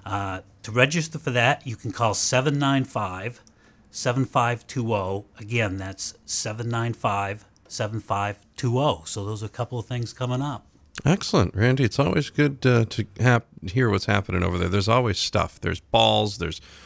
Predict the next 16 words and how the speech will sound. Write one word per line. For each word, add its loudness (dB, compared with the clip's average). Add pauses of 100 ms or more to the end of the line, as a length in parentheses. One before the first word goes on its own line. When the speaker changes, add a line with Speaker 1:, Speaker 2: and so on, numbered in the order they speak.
(160)
Speaker 2:
balls 6
hitting 2
the -2
ground 4
and -2
golf 2
ball 6
drops 2
and, -6 (320)
and, -2
and, -4
uh, -4 (400)
other 4
balls, 2
which -6
people -4